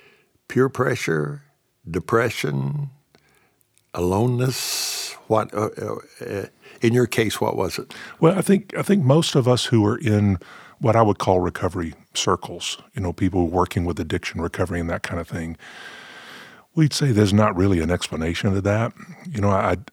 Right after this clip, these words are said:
Speaker 2: I drink because I'm an alcoholic. I use drugs because I'm an addict.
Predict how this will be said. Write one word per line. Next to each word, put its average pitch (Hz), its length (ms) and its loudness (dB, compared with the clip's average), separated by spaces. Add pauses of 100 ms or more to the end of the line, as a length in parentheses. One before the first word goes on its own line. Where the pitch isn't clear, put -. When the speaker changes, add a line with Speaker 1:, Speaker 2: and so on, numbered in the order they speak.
Speaker 2:
I 87 180 -4
drink 98 560 -2
because 85 320 -2
I'm 80 100 0
an 80 80 -2
alcoholic. 80 640 -4 (200)
I - 80 -6
use 87 280 0
drugs 85 320 2
because 82 360 -6
I'm 76 100 -4
an 73 120 -6
addict. - 440 -10